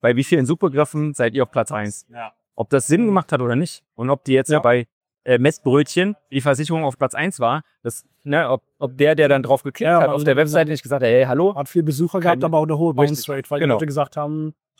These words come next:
Speaker 1: Es passt
Speaker 3: „Ist ja
Speaker 1: nicht
Speaker 3: gar
Speaker 1: zu meiner
Speaker 3: nicht das,
Speaker 1: Erwartung.
Speaker 3: was ich will.“
Speaker 1: Genau.
Speaker 3: Ja.
Speaker 1: Und da kommt man aber natürlich sehr einfach messen und seo-Agenturen waren sehr gut darin zu sagen, „Pass auf, wir sind unser Geld aber hundertmal wert“, weil das war ursprünglich Position, dann mit Sistrix, was auch immer nachgewiesen, „Hey, über den Zeit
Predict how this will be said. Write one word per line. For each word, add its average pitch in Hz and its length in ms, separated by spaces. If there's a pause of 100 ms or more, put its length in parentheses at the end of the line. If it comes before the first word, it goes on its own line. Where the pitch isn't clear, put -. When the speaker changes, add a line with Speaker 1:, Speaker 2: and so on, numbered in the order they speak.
Speaker 1:
Es 135 140
passt - 240
Speaker 3:
„Ist - 40
ja 190 60
Speaker 1:
nicht 151 60
Speaker 3:
gar 170 100
Speaker 1:
zu 165 40
meiner 147 100 (100)
Speaker 3:
nicht - 20
das, 123 60
Speaker 1:
Erwartung. 127 260
Speaker 3:
was 151 80
ich 147 160
will.“ 151 100
Speaker 1:
Genau. 113 120
Speaker 3:
Ja. 135 140 (680)
Speaker 1:
Und 131 300
da 135 120
kommt 175 160
man 175 100
aber 160 160
natürlich 147 280
sehr 170 160
einfach 143 300
messen 143 300
und 127 160
seo-Agenturen 139 580
waren 123 140
sehr 135 140
gut 151 200
darin 135 260
zu 123 120
sagen, 123 260
„Pass 123 160
auf, 139 260 (160)
wir 123 140
sind 156 160
unser 135 220
Geld 123 340
aber 120 160
hundertmal 120 460
wert“, 120 240
weil 120 260 (640)
das 123 240
war 127 180
ursprünglich 165 460
Position, 160 400
dann 127 120
mit 113 120
Sistrix, 151 520
was 127 160
auch 131 80
immer 143 160
nachgewiesen, 135 520
„Hey, 135 220
über 123 180
den 117 160
Zeit 147 320